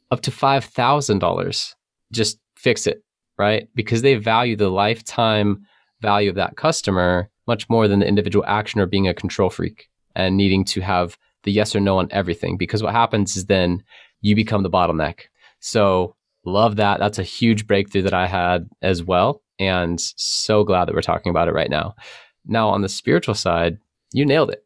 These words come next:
And I'm very spiritual as well. And a lot of, I feel like a lot of people that aren't as spiritual have become that way due to the, uh, failure of man. And it's easy to kinda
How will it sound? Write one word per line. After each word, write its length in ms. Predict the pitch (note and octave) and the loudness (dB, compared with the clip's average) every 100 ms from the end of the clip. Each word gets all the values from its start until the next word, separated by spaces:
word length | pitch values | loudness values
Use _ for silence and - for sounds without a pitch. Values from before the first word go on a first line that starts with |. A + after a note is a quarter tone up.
| - | -8
And 640 | G2 G2 F#2+ F#2 F2+ F2 - | -2 0 2 0 -2 -4 -4
I'm 200 | G2 G#2+ | 0 2
very 160 | G#2+ G#2 | 4 2
spiritual 360 | - G#2 G#2+ | 2 2 2
as 160 | G2 F2 | 0 2
well. 340 | A2 B2+ C3 _ - - _ _ - | 2 2 0 _ -20 -20 _ _ -4
And 360 | - A2 G#2 - - | 0 0 -2 -6 -2
a 60 | |
lot 420 | A#2+ C#3+ E3+ - - | 0 0 0 -2 0
of, 640 | C#3 C3 B2 G#2+ G#2 - _ _ - | 4 4 4 0 -6 -20 _ _ -8
I 80 | A#2 | -2
feel 180 | G#3 | 2
like 140 | A3 G#3 | 2 4
a 20 | |
lot 120 | D3+ | 2
of 60 | C#3 | 0
people 200 | - A2+ | 0 0
that 200 | A2 - - | 0 -2 0
aren't 320 | G2+ C3 D#3 | 2 2 -2
as 140 | - A#2+ | -4 -4
spiritual 760 | - C3 C3+ - C#3+ D3 D3 _ _ - - | 2 2 2 2 2 2 0 _ _ -20 -6
have 360 | A#2+ G#2+ G2 - | 0 0 -2 -6
become 340 | A2 A2 B2 | -6 -2 0
that 200 | A#2+ G#2+ | 0 0
way 360 | A#1+ G#2+ G2+ G2 | 2 2 2 0
due 300 | - G2+ G#2+ | -2 0 2
to 300 | - G#2 F#2+ | 2 0 0
the, 500 | F2+ G2 F#2 F2+ F2+ - | 0 0 2 2 2 2
uh, 200 | F2 - | 0 0
failure 380 | - G#2+ G2 | 0 2 2
of 80 | F2 | 0
man. 240 | F2+ B1+ - _ _ - - | -2 -2 -6 _ _ -10 -4
And 340 | F#2 F2+ F#2 | -2 0 0
it's 140 | G2 | 2
easy 300 | A#2+ A2 A2 | 4 4 4
to 380 | G#2 G#2 F#2 F#2 - - - _ _ | 2 2 2 0 -4 -18 -20 _ _
kinda 420 | - G#2+ G2 F2+ | -4 0 2 0